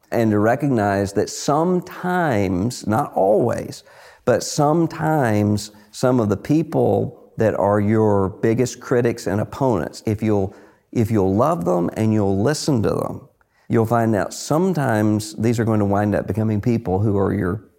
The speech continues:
your biggest allies and supporters. And sometimes the people that you think, "This is somebody who is with me and will be with me forever," is somebody who's not,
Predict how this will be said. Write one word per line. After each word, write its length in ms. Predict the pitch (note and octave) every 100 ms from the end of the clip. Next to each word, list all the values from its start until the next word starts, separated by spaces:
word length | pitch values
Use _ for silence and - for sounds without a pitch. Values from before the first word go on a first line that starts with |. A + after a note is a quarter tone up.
| -
your 120 | G#2+
biggest 360 | G#2+ G2 G2+ -
allies 480 | D#2 F2+ G2 G2+ G2+
and 120 | F2
supporters. 440 | - - G#2 G#2
And 180 | - G#2
sometimes 480 | - D#3+ G3 - A#2+
the 80 | A2
people 420 | B2+ A#2+ A#2 B2 - - _ -
that 200 | G2+ F2
you 160 | A#2
think, 340 | A#2 A2+ G#2 -
"This 240 | B2+ -
is 80 | B2+
somebody 380 | C3 B2 A#2 G#2
who 180 | A2 G2+
is 140 | G#2
with 260 | G#2 A#2 -
me 160 | A#2+
and 140 | G#2 G2
will 100 | G2
be 160 | G2
with 240 | G2+ G2+ G2
me 80 |
forever," 480 | G2 G1+ F#2+ G#2+ G#2 - - - _ -
is 80 | -
somebody 220 | A2 -
who's 160 | A2 G2+
not, 440 | E2+ - -